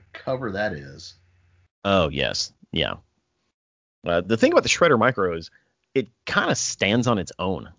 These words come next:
Speaker 2: Like,
Speaker 1: Mm-hmm.
Speaker 2: uh, it, it, it was released at the end of the giant arc that we just read, um, like, last time, the, uh,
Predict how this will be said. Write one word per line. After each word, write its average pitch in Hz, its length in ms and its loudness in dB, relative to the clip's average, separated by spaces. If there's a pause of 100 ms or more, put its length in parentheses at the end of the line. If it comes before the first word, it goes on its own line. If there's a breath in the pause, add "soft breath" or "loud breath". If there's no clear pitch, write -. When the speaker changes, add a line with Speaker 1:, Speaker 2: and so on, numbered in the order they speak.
(100)
Speaker 2:
Like, 80 440 -6 (320)
Speaker 1:
Mm-hmm. 90 320 -12 (300)
Speaker 2:
uh, 82 320 -4
it, 92 160 -2
it, 101 220 2
it 123 80 8
was 123 180 6
released 123 500 2
at 113 120 2
the 107 180 2
end 117 260 6
of 95 140 2
the 92 80 -2
giant 95 420 0
arc 95 240 2
that 80 120 -6
we 80 100 -6
just 80 200 -8
read, 76 380 -2 (140)
um, 64 400 -4 (500)
like, 82 200 -4
last 80 280 0
time, 95 320 -4
the, 80 280 -2
uh, 60 200 -6